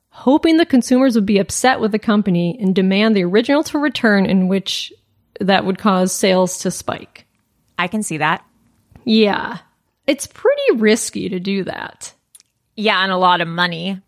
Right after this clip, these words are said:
Speaker 1: Yeah. But I mean, I don't know. It's not
Speaker 2: That seems, yeah.
Speaker 1: Uh, the switch was planned, this is what they claim, the switch was planned all along to cover the change from sugar-sweetened Coke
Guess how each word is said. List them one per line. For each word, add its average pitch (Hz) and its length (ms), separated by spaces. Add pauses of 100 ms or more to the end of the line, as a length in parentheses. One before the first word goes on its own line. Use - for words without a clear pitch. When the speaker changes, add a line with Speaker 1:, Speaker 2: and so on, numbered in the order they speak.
(140)
Speaker 1:
Yeah. 208 960 (240)
But 359 200
I 427 160
mean, 466 480 (280)
I 247 200
don't 392 160
know. 302 520 (640)
It's 220 180
not 262 180
Speaker 2:
That 320 240
seems, 240 540
yeah. 170 460 (840)
Speaker 1:
Uh, 202 280
the 196 460
switch - 420
was 277 180
planned, 208 800
this 208 160
is 202 80
what 190 120
they 180 60
claim, 175 200
the 175 60
switch 247 280
was 240 100
planned 180 280
all 170 220
along 269 520
to 233 100
cover 190 280
the 170 80
change 202 560
from 175 400 (540)
sugar-sweetened 254 1000
Coke 185 520